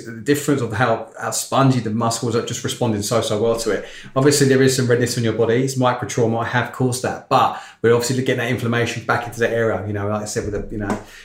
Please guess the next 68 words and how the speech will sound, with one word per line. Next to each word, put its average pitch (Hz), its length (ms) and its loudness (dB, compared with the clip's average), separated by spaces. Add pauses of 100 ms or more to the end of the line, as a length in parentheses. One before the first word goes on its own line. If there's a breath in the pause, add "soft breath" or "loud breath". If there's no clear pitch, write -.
(140 loud breath)
just - 180 -4
for 131 60 -2
the 117 80 0
whole 123 220 2
clear, 123 300 2
you 143 60 -8
know, 113 120 -2
the 107 80 0
clear 127 300 4
up 123 180 0
and, 117 160 0
uh, 117 300 0 (220 loud breath)
the - 60 -6
freedom 156 520 6
on 123 80 4
that 123 180 2
movement, 151 460 6
the, 107 200 -6
you 165 60 0
know, 143 60 -2
the 135 100 -2
body, 139 260 4
the 151 100 6
muscles 170 360 4
can 151 80 0
then 135 380 4
glide 143 320 4
again. 101 320 -6
They 107 140 -6
should 135 200 -2
be 135 60 2
able 113 100 0
to - 60 -8
just 131 160 -4
push 135 180 0
and 113 100 -6
pull. 139 220 2
That's - 200 -14
what 117 80 -4
we 117 60 -2
were 113 60 -4
looking 117 220 -4
to 107 80 -2
do 117 160 2
today, 98 240 -6
is 95 100 -10
get - 180 -6
some 101 140 -6
activation 117 640 -2
back 104 220 -6
into 101 100 -12
that 101 160 -6
area, 104 380 -4 (340 loud breath)
increase 135 320 2
the, - 240 -6
you 107 60 -4
know, 90 160 -6
flow 107 240 -4
of 101 60 -2
the 101 40 -4
blood 104 300 -4
and, 107 160 -6
uh, 110 240 -2 (420 loud breath)
get 131 140 -2
you 123 60 -2
fixed, 151 280 -2
my 113 60 -4
friend. 90 280 -8